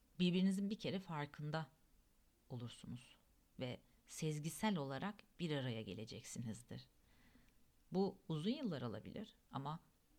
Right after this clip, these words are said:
o an geldiğinde bir araya geleceksinizdir ve konuşmadan anlaştığınızda bunu anlayacaksınızdır.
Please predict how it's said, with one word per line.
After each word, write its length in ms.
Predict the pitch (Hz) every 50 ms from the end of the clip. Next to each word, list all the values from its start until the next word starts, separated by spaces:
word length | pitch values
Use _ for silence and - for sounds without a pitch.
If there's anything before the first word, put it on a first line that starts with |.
| - - -
o 120 | 233 262
an 220 | 269 226 202 208 190
geldiğinde 720 | 165 147 131 117 110 - 104 95 135 143 - - 190 190 - - - _ - - - - _ _ - - _ _ - - _ - - - - - - - _ - - - -
bir 160 | 254 254 214
araya 280 | 175 143 127 123 120 113
geleceksinizdir 1080 | - 113 113 117 117 120 123 107 - - - - 113 110 117 117 - - - - - - - - -
ve 220 | 151 165 156 - - - - _ - - - - - - - -
konuşmadan 720 | - - 196 226 294 285 - - 180 165 143 - 139 123 131
anlaştığınızda 1000 | 143 151 151 147 151 156 156 - - - 156 139 143 151 147 151 165 165 143
bunu 100 | 131 131
anlayacaksınızdır. 1160 | 123 113 113 113 113 113 113 123 120 113 - - - - 143 - - - - - 139 - -